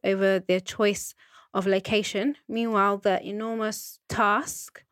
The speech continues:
of creating a universally meaningful memorial to the Grenfell fire seems almost insurmountable. What lessons can Cable Street mural share when it comes to meeting these challenges?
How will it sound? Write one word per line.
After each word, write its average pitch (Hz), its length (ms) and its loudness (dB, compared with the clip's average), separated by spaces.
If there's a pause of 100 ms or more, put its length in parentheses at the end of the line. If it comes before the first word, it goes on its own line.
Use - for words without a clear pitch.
of 214 280 4
creating 226 640 2
a 180 100 0
universally 208 800 2
meaningful 214 480 0
memorial 202 720 2 (540)
to 233 100 -4
the 196 100 0
Grenfell 220 540 0
fire 202 560 0
seems 226 420 -2
almost 208 580 -4 (220)
insurmountable. 202 800 -2 (380)
What - 180 4
lessons 302 680 0
can 269 220 -2
Cable 247 400 2
Street - 460 -2
mural 226 420 -2
share 214 520 0 (260)
when 208 160 0
it - 100 -4
comes 214 300 -2
to 220 120 -10
meeting 202 400 -6
these 196 320 -2
challenges? - 760 -8